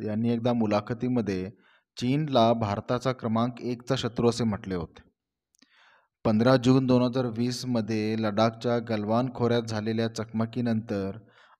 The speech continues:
आणि सध्या चालू असलेल्या लडाखच्या सीमेवर, अ, चालू असलेल्या तणावानंतर आपल्याला या सगळ्याचा सहजपणे प्रत्यय येतोय.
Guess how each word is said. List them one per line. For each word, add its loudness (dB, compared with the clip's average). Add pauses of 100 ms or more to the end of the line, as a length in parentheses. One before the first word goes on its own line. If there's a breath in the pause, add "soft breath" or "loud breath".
आणि 4
सध्या 2
चालू 6
असलेल्या 0
लडाखच्या 0
सीमेवर, 2 (460 soft breath)
अ, -2
चालू 8
असलेल्या 2 (140)
तणावानंतर 4
आपल्याला 0
या 0
सगळ्याचा -2
सहजपणे -6
प्रत्यय -4
येतोय. -6